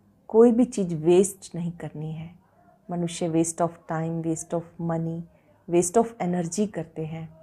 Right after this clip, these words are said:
लेकिन तुम बच्चों को अपना सब कुछ सफल करना है। अभी तुमने बाबा को पाया,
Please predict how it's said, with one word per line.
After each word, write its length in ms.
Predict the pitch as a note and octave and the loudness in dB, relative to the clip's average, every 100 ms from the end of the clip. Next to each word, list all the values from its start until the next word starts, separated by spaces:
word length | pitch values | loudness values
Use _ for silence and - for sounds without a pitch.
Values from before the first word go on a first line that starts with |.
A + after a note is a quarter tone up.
| _ _ _ _ - | _ _ _ _ -12
लेकिन 240 | F3 F#3+ | -4 -4
तुम 260 | F#3 B3+ B3 | -2 2 4
बच्चों 380 | F3 - - E3 | 2 0 -12 -12
को 360 | - E3 E3+ - _ _ - _ | -14 -12 -12 -14 _ _ -20 _
अपना 320 | F#3+ F#3+ G3 | -6 -2 0
सब 420 | F#3+ - C4 B3+ - | 0 0 -2 -4 -8
कुछ 320 | E3 - - _ _ | -12 -12 -20 _ _
सफल 420 | - - F#3 F3 | -6 -4 -4 -6
करना 340 | E3 E3 D#3+ D#3+ | -8 -10 -10 -10
है। 260 | D#3+ D#3+ - _ _ _ _ _ | -10 -12 -16 _ _ _ _ _
अभी 180 | E3+ F3 | -4 -4
तुमने 320 | F#3 F3 F3 | -6 -6 -4
बाबा 420 | E3+ D#3+ D#3 D#3 F#3 | -2 0 0 0 -6
को 200 | - G3+ | -8 -12
पाया, 480 | - E3 E3 E3 | -10 -12 -10 -12